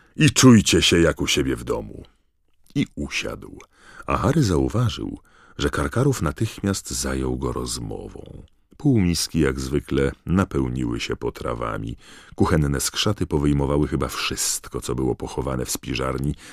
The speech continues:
na specjalne okazje. Takiej różnorodności potraw Harry nigdy jeszcze nie widział, zwłaszcza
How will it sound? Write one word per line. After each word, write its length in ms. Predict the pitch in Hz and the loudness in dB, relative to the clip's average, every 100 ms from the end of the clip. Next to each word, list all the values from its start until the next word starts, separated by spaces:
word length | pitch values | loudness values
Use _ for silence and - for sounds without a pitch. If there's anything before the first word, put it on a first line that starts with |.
| - | -10
na 100 | 62 | -4
specjalne 880 | - - - - 65 60 60 62 - | -4 -4 -6 -4 -4 -4 -6 -8 -10
okazje. 720 | - 65 60 58 - - - _ _ _ _ _ | -10 -8 -8 -10 -12 -14 -18 _ _ _ _ _
Takiej 440 | 95 101 - 76 | 2 2 2 0
różnorodności 800 | 71 71 69 71 67 80 - - | 2 0 0 0 0 0 -2 -6
potraw 480 | - 85 - 76 - - - - - - - | -4 -2 -2 -4 -6 -14 -16 -14 -12 -14 -4
Harry 240 | 98 78 | 0 2
nigdy 300 | 85 80 71 | 2 0 -2
jeszcze 320 | 71 - - 67 | -2 0 -2 -2
nie 100 | 64 | -6
widział, 320 | 60 53 - - - - | -8 -10 -12 -18 -20 -12
zwłaszcza 760 | 62 64 69 110 - - - | -10 -4 2 2 2 -2 -8